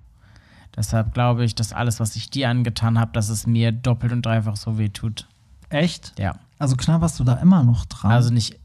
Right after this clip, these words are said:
Speaker 1: immer noch, aber ich, als wir uns damals getrennt haben und ich dann in die W G eingezogen bin, weiß ich noch,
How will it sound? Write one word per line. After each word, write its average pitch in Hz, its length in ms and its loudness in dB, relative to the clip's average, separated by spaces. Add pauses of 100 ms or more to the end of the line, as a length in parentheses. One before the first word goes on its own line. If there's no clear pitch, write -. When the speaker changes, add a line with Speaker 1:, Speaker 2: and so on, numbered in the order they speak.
(240)
Speaker 1:
immer 147 260 0
noch, 131 200 -2
aber 113 460 0
ich, 110 120 -6 (640)
als 123 240 -4
wir 139 60 -2
uns 127 140 0
damals 120 440 0
getrennt 196 480 -2
haben 175 340 0
und 123 120 0
ich 113 240 -4
dann 113 160 0
in 113 120 0
die 113 180 -2
W 120 100 0
G 139 260 -2
eingezogen 147 680 -2
bin, 127 240 0
weiß 110 240 -4
ich 110 120 -6
noch, 113 240 -4